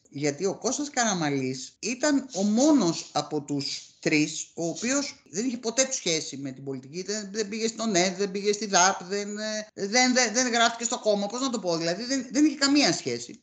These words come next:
Πέραν των σπουδών του που, εντάξει, όλοι σπουδάσανε, δεν είναι εκεί το θέμα, ε, μετά δούλεψε. Πρώτα νομίζω δούλεψε στον τραπεζικό τομέα για κάποια χρόνια, όχι πολλά, και μετά στην ναυτιλιακή, στον ναυτιλιακό τομέα. Και το ναυτιλιακό τομέα δεν είναι αστείο, δεν είναι δηλαδή κάτι που <laughs> μπαίνεις μέσα και λες, «Οκ,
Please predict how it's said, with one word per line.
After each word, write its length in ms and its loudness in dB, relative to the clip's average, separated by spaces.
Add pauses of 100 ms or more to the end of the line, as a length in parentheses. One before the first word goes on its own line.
Πέραν 240 4
των 120 2
σπουδών 400 0
του 80 -12
που, 340 -8
εντάξει, 320 0
όλοι 140 0
σπουδάσανε, 640 -4
δεν 180 0
είναι 100 0
εκεί 200 -8
το 120 -4
θέμα, 380 -4 (120)
ε, 260 -6
μετά 320 2
δούλεψε. 420 4
Πρώτα 340 0
νομίζω 360 0
δούλεψε 260 0
στον 120 -10
τραπεζικό 480 0
τομέα 540 -2
για 120 -2
κάποια 320 0
χρόνια, 320 -2
όχι 140 -4
πολλά, 420 -2
και 120 -2
μετά 240 4
στην 140 2
ναυτιλιακή, 1000 0
στον 160 0
ναυτιλιακό 500 0
τομέα. 480 0 (100)
Και 120 -6
το 100 2
ναυτιλιακό 460 0
τομέα 260 2
δεν 140 0
είναι 100 4
αστείο, 460 -2
δεν 120 -6
είναι 80 -2
δηλαδή 240 -2
κάτι 300 0
που 520 -8
<laughs> 260 -4
μπαίνεις 320 4
μέσα 340 -2
και 140 -4
λες, 400 -4
«Οκ, 200 -4